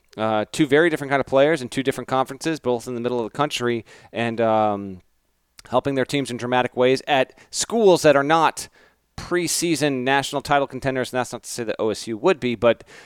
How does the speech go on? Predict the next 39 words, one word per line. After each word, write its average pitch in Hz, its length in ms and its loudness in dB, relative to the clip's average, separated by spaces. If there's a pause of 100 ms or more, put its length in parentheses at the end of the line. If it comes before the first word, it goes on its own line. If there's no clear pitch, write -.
(120)
they'd 117 180 -2
be 120 140 0
a 107 200 2
huge 139 300 -6
conversation 123 600 -2
piece, 135 260 -6
and 113 100 -6
then 110 100 -4
Iowa 117 360 2
definitely 123 360 0
would 113 180 -4
be 110 100 -2
a 104 40 -4
factor 113 320 -2
in 104 80 -8
the 98 60 -12
Big 107 180 -4
Ten 110 200 -8
there. 98 160 -6
So 110 180 -4
we 123 100 0
wait 151 220 2
and 143 80 -8
see 143 180 -4
on 127 100 -4
when 123 80 -4
he's 123 100 -6
gonna 120 120 -6
make 117 160 -2
his 101 100 -14
decision. 123 360 -6
As 170 200 2
a 202 60 4
reminder 180 420 2
for 160 140 0
listeners 143 280 0
that 120 120 -2
might 127 160 2
have, 120 180 0